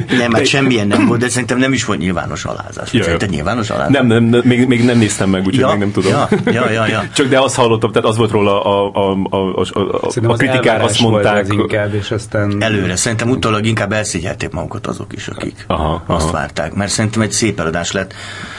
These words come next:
Speaker 1: De hát, ö, én, én mindig azt gondolom, hogy ezek szép előadások.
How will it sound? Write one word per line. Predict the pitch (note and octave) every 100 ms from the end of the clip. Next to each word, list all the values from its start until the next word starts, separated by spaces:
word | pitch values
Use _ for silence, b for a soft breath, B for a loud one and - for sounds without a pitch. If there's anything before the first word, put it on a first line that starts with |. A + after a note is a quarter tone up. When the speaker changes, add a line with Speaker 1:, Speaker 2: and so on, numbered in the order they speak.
| B B B B B B - -
Speaker 1:
De | G#2
hát, | G2+ G2+ A2+
ö, | G2+
én, | G2 G#2
én | G#2 G#2+
mindig | G#2+ F#2 - -
azt | D2+ -
gondolom, | E2+
hogy | E2+
ezek | E2+ D#2+
szép | - E2+ F#2+
előadások. | E2+ F2 F2+ - G#2